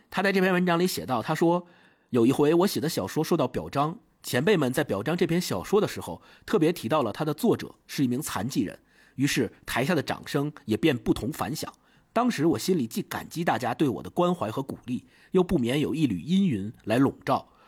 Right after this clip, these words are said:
到底是那小说确凿值得表彰呢，还是单因为它出自一个残疾人的笔下才有了表彰的理由？至少是这两条不能再动的腿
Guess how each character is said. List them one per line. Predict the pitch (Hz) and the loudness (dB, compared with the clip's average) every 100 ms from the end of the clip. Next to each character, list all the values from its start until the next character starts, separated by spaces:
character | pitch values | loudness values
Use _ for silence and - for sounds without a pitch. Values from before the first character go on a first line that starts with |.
| _ | _
到 | - 233 | -2 0
底 | 156 95 | 0 -2
是 | 180 | 0
那 | 185 | 0
小 | - 85 | -2 -4
说 | 87 165 175 | 0 2 2
确 | - - 269 | 0 2 2
凿 | - 107 254 | 2 -2 -4
值 | - | -2
得 | 127 | -4
表 | 151 - - | -2 -4 -4
彰 | 139 151 | -4 -2
呢， | 127 113 _ _ | -4 -8 _ _
还 | 127 | -4
是 | 156 | -2
单 | 143 170 190 | 0 2 2
因 | 190 | 2
为 | 170 110 | 0 -2
它 | - | -4
出 | 156 - | -6 -4
自 | 185 131 | -4 -2
一 | 127 | -2
个 | 156 | -2
残 | - - 110 | -4 -4 -2
疾 | 190 | 0
人 | 160 113 | 2 0
的 | 117 | -4
笔 | - - | -8 -6
下 | - 95 - - | -4 -4 -8 -20
才 | - 139 | -8 -4
有 | 147 | -2
了 | 98 | -2
表 | - 90 | -2 -4
彰 | - 139 | -2 -2
的 | 139 | -2
理 | - - | -4 -10
由？ | - - _ _ _ _ | -16 -16 _ _ _ _
至 | - 202 | -2 0
少 | 139 | 0
是 | - 170 | -2 0
这 | 165 | 0
两 | 139 | 0
条 | 92 107 | -2 -6
不 | 135 170 | 0 0
能 | 135 | 2
再 | 170 147 | 0 0
动 | 190 | 0
的 | 123 | -2
腿 | - 101 - | -2 -6 -6